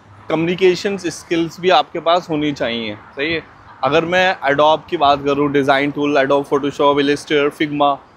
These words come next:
और video editing में बात करूँ, Adobe Premiere Pro, After, बहुत सारे आज के time में तो editing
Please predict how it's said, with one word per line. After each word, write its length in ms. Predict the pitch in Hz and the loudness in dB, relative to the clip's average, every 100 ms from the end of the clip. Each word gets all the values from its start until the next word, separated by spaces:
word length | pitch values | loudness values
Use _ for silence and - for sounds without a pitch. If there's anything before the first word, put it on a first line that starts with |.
| _ _ - | _ _ -4
और 120 | 151 | 0
video 360 | 151 160 165 165 | 2 4 4 2
editing 360 | 156 160 160 | 2 -4 -6
में 120 | 165 | -2
बात 240 | 160 151 139 | 2 2 0
करूँ, 180 | 151 160 | -6 -4
Adobe 400 | 151 147 151 151 - | -2 0 0 -2 -6
Premiere 320 | 151 151 147 143 | -8 -4 -6 -2
Pro, 240 | 147 147 143 - - - - - - 147 | 0 0 -2 -12 -20 -20 -20 -20 -4 0
After, 320 | 147 - 156 | 0 0 -6
बहुत 300 | 156 170 233 | -2 0 2
सारे 200 | 214 226 | 4 4
आज 200 | 214 202 | 4 2
के 120 | 220 | 0
time 180 | 196 190 | 2 0
में 140 | 196 | 0
तो 300 | 185 196 202 170 | 0 2 4 4
editing 520 | 143 147 160 175 | 2 -2 -6 -8